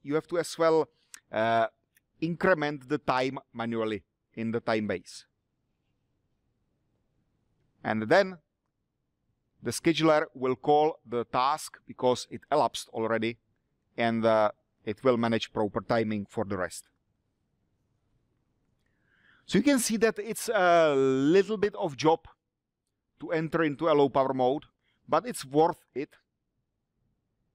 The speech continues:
And especially for battery operated applications, it's a must. Do you know what is the difference between the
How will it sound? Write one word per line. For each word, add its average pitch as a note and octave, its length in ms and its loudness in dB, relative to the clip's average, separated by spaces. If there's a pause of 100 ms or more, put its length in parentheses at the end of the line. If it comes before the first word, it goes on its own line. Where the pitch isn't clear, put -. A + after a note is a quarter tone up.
And A#2+ 280 -2
especially E3 540 0
for D3 200 0
battery C#3+ 320 -2
operated C#3+ 460 -2
applications, C3+ 760 -4
it's - 140 -10
a A#2 80 0
must. F2+ 280 -6 (2250)
Do A#2 100 2
you C#3+ 60 6
know G#3 120 6
what G3+ 220 -2
is G3 120 -4
the G#3+ 80 2
difference E3+ 560 0
between C#3+ 380 -2
the C#3+ 180 2